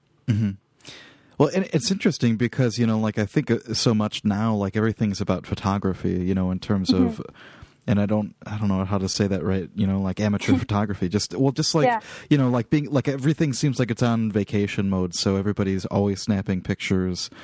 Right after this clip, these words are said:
Speaker 2: Yeah.
Speaker 1: And I think that's kinda one of the things that's also really interesting about it, too, and, um,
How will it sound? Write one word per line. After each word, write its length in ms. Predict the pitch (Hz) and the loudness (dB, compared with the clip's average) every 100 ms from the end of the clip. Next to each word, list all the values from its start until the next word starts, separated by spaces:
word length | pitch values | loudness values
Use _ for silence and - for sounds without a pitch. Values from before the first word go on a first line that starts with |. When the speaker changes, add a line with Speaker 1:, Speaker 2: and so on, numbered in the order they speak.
| - - - _ - | -20 -20 -20 _ -2
Speaker 2:
Yeah. 280 | 247 226 208 - | 0 0 -4 0
Speaker 1:
And 100 | 113 | 2
I 40 | |
think 160 | 110 135 | 2 2
that's 180 | 127 - | 0 2
kinda 200 | 156 123 | 0 2
one 160 | 123 | 2
of 60 | 127 | 2
the 80 | 110 | 0
things 220 | 131 110 | 0 0
that's 140 | 107 | 0
also 200 | 117 - | 0 2
really 280 | 110 104 98 | 0 2 0
interesting 400 | 147 143 - 104 | 0 -2 0 0
about 180 | 92 95 | 2 0
it, 80 | 92 | -2
too, 320 | - 139 98 | 0 2 2
and, 300 | 95 98 - | 0 -2 -2
um, 420 | 98 92 92 90 | 0 0 0 -4